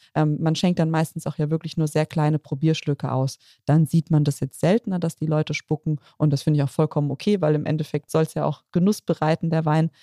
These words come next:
Aber immer in dem Moment, wo du merkst, „Oh, ich glaub, jetzt für mich wird's von der Alkoholmenge her zu viel“, ähm, dann würde ich auf jeden Fall sagen, „Ja, dann spuck aus und dann kannst du trotzdem noch an den Aromen teilhaben.“ Ja, also du hast dann ja trotzdem noch den Sinneseindruck, ohne dass du eben den Alkohol mitnimmst.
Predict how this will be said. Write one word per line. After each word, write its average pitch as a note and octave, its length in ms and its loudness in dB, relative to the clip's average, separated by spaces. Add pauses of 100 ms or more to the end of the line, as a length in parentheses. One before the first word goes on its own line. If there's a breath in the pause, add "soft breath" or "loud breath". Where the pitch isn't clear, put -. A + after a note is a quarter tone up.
(140)
Aber D#3 220 0
immer F#3+ 180 2
in F3 80 2
dem E3 140 2
Moment, D3+ 400 2
wo D3+ 80 2
du D3+ 100 2
merkst, D3 320 -2
„Oh, C#3+ 80 0
ich - 120 -4
glaub, D#3+ 200 0
jetzt - 140 -4
für G3+ 140 0
mich G3+ 180 2
wird's F3+ 140 -2
von D#3+ 160 0
der D#3 120 0
Alkoholmenge D#3+ 720 2
her D#3 220 2
zu - 140 -6
viel“, F#3+ 420 2 (340 loud breath)
ähm, D3+ 320 2
dann D3 300 2
würde D3 240 -2
ich D3 100 -6
auf C#3+ 100 -4
jeden D3 200 0
Fall D3 160 -2
sagen, D3 180 0
„Ja, F3+ 80 0
dann D#3+ 220 0
spuck - 320 -6
aus G3+ 240 0
und A3+ 100 0
dann F#3+ 140 -2
kannst F#3+ 220 -2
du F#3 40 0
trotzdem F#3+ 460 -4
noch F3+ 180 -4 (240 soft breath)
an F#3+ 140 2
den G3 100 0
Aromen G#3+ 400 0
teilhaben.“ C#3+ 640 0
Ja, D#3 100 0
also F#3+ 140 2
du E3 80 -2
hast F3 220 0
dann D#3+ 80 0
ja D#3 80 0
trotzdem F3+ 360 -2
noch E3 140 0
den D3+ 180 0
Sinneseindruck, E3 760 2 (280 loud breath)
ohne D#3+ 240 4
dass D3+ 200 -2
du - 100 -6
eben C#3 220 0
den C#3 100 0
Alkohol D3 420 2
mitnimmst. C#3+ 520 -2